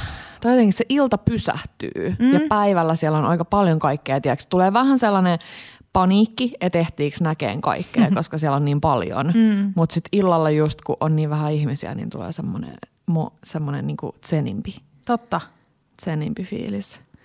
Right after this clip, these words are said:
Speaker 2: Mut sit joo, meillä oli siellä kaiken näköistä kivaa ohjelmaa. Meillä oli vähän sellainen niinku P R-reissu Fiskarsin kanssa ja päästiin tekemään muun muassa, itse tehtyä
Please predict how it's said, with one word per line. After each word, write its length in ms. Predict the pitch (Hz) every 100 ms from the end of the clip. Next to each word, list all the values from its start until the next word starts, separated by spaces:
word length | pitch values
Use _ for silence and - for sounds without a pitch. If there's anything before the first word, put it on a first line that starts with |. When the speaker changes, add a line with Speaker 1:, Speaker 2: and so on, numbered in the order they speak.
| - - - -
Speaker 2:
Mut 140 | 226 220
sit 240 | 254 240
joo, 260 | 262 226 180
meillä 220 | 208 202
oli 100 | 190
siellä 220 | 226 196
kaiken 260 | 190 185 196
näköistä 300 | 196 180 -
kivaa 260 | 165 170
ohjelmaa. 260 | 170 165 160
Meillä 160 | 170
oli 80 | 165
vähän 200 | 175 175
sellainen 300 | 170 165 160
niinku 120 | 160
P 260 | - 233 226
R-reissu 580 | 220 214 214 - 233 233 -
Fiskarsin 600 | 226 - 190 180 196 180
kanssa 460 | 185 175 - 190 196
ja 60 |
päästiin 360 | 175 190 - 180
tekemään 280 | 175 175 170
muun 180 | 180 180
muassa, 460 | 170 165 - 175 160 - - - - -
itse 280 | 247 240 233
tehtyä 400 | - 156 -